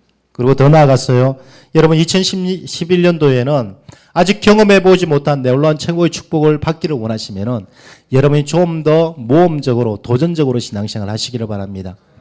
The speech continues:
그래서 온전한 주일 성수를 못했으면은 온전한 주일 성수하시고요. 그리고 하루에 삼십 분 기도하셨으면 한 시간 기도하시고요. 그러면서 차츰차츰 영적 고지를 점령해감을 통하여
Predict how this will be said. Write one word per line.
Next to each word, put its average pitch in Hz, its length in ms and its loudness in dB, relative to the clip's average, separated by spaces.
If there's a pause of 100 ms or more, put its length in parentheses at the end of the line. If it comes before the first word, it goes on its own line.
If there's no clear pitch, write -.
(920)
그래서 135 500 0 (440)
온전한 151 360 2
주일 175 200 4
성수를 156 340 0
못했으면은 131 720 -2
온전한 143 400 -2
주일 160 180 0
성수하시고요. 127 800 -8 (960)
그리고 143 200 2
하루에 156 280 2
삼십 - 320 -2
분 156 100 -4
기도하셨으면 127 600 -4
한 123 140 -4
시간 143 260 -4
기도하시고요. 120 680 -8 (880)
그러면서 180 400 4
차츰차츰 185 840 0
영적 175 240 0
고지를 139 280 2
점령해감을 143 640 -2
통하여 110 420 -8